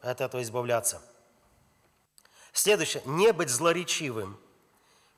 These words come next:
Первое Петра, третья глава, десятый, тринадцатый стих. "Ибо кто любит жизнь и хочет видеть добрые дни, тот удерживай язык свой от зла и уста свои от лукавых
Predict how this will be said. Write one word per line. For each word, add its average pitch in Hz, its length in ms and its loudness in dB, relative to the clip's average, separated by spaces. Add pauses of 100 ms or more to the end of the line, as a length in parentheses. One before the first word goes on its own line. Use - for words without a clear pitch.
(100)
Первое 147 360 2
Петра, 160 380 0
третья 143 380 -2
глава, 139 260 2
десятый, 131 480 -2
тринадцатый 123 600 -4
стих. 120 340 -8 (1080)
"Ибо 170 280 4
кто - 180 4
любит 147 360 0
жизнь 113 540 -4 (460)
и 165 100 0
хочет 160 400 2
видеть 143 400 -2
добрые 135 440 0
дни, 135 400 -6 (720)
тот 165 320 0
удерживай 151 680 0
язык 135 360 0
свой 131 320 -2
от 113 80 -2
зла 143 540 0 (480)
и 180 80 2
уста 175 480 4
свои 113 420 -2 (340)
от 135 220 -2
лукавых 123 720 0